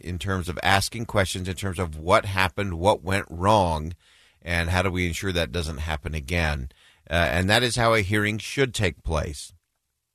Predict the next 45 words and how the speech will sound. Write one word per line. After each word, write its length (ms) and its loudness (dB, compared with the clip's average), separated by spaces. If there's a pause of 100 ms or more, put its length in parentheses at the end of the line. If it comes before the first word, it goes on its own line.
(460)
My 160 0
hope 280 4
is, 200 2
is 140 -4
that 160 -2
this 180 -4
will 140 -2
continue 460 -2
to 80 -2
be 180 2
the, 280 -2
the 120 -6
tone 400 0
and 120 -4
tenor, 380 0 (400)
uh, 200 0
of 240 2
this 240 0
hearing 340 0
throughout, 840 0
that, 340 -4 (140)
uh, 80 -6
they 140 0
can 140 -4
get 200 2
to 140 -2
the 180 2
nitty-gritty 600 2
of 160 0
what 240 2
needs 340 -2
to 100 -6
be 140 0
discussed, 580 0
what 120 -2
needs 240 -4
to 80 -8
be 120 -4
decided, 640 0 (380)
what 180 0
needs 320 -2
to 100 -4
be 160 0
moved 280 -2
forward, 500 -4